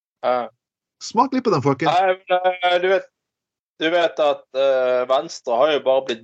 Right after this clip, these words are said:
Speaker 1: bedt om å være med i et,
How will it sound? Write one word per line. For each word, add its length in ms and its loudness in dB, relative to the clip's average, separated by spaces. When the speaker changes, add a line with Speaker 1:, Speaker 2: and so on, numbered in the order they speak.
Speaker 1:
bedt 200 -2
om 160 -4
å 40 -4
være 380 2
med 180 0
i 140 2
et, 180 0